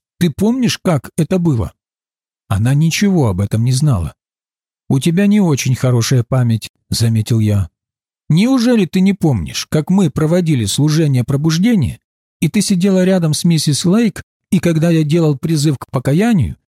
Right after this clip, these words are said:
то предложил тебе выйти вперёд и отдать своё сердце Богу? Ты это сделала, и Божья слава наполнила твою душу». Она ничего этого не помнила. «Очень странно»,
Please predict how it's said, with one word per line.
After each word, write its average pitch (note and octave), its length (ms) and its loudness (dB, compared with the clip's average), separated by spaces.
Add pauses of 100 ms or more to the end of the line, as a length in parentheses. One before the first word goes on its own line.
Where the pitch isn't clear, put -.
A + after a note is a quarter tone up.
(200)
то E3 100 0
предложил D#3+ 500 2
тебе D#3 300 0
выйти D3 380 0
вперёд D#3+ 500 -2 (200)
и C#3 100 2
отдать C3 420 0
своё C3 220 0
сердце C3 440 -2
Богу? E3+ 400 -2 (520)
Ты D#3 220 2
это D#3+ 220 0
сделала, A#2+ 600 0 (320)
и B2+ 60 2
Божья C3+ 340 0
слава F#3 420 0
наполнила F3 680 0
твою F3+ 280 0
душу». F#3 380 -2 (800)
Она A2 280 0
ничего F#3 760 0
этого A#2 340 0
не C#3 160 2
помнила. G2 500 -2 (1500)
«Очень B2+ 320 0
странно», D#3 600 0